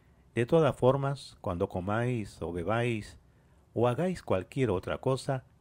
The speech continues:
hacedlo todo para gloria de Dios. Es bueno dar gracias al Señor y tocar para tu nombre,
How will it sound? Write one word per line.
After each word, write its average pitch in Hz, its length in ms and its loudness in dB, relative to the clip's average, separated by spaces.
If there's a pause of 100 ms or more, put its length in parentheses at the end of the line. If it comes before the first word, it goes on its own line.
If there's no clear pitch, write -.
(100)
hacedlo 151 720 -2 (120)
todo 156 420 2 (260)
para 85 280 -4
gloria 107 540 -2
de 104 160 -6
Dios. - 500 -18 (1300)
Es 110 240 -4
bueno 120 460 2
dar 113 200 0
gracias 107 680 0
al 92 180 -4
Señor 82 520 -6 (800)
y 131 60 -2
tocar 123 500 0
para 104 300 0
tu - 120 -8
nombre, 120 680 -2